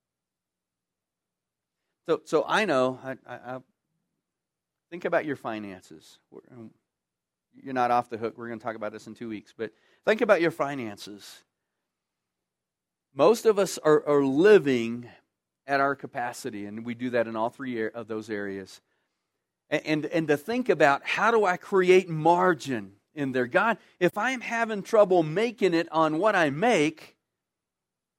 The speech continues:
I'm s-, it's costing me what I make to live. How am I gonna make it on less?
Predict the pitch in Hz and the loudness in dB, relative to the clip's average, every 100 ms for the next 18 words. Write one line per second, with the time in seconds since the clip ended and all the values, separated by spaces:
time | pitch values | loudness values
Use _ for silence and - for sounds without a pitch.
0 | _ _ _ - 151 143 - 117 - 160 | _ _ _ -4 -4 -4 -10 -16 -6 -6
1 | - - 233 220 - 233 190 180 175 156 | -6 -2 0 0 -2 -6 -4 -4 -4 0
2 | 180 190 160 165 147 202 220 190 - - | 2 2 2 0 0 -2 -2 -2 -4 -2
3 | 156 151 220 208 156 151 _ _ - 202 | 0 4 4 6 4 0 _ _ -6 -2
4 | 220 226 208 185 196 190 180 147 143 151 | 0 0 0 -2 -4 -4 -6 -8 -10 -6
5 | 170 220 208 165 160 165 196 196 160 - | -2 -2 0 0 0 0 -2 -4 -10 -14
6 | - - | -14 -16